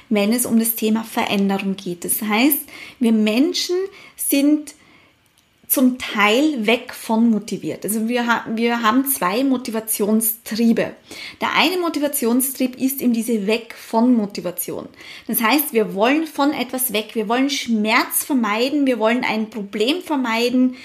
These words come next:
wir wollen einfach etwas gegen ein Problem tun.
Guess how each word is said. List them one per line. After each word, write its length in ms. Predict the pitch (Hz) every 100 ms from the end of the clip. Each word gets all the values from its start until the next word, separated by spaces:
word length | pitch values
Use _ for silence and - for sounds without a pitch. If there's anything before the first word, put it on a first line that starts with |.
| - -
wir 160 | 254 220
wollen 300 | 214 269 277
einfach 360 | 226 233 254 - - - -
etwas 420 | 214 254 247 -
gegen 220 | 220 233
ein 220 | 220 220
Problem 560 | 214 214 208 190 208 -
tun. 480 | - - 226 185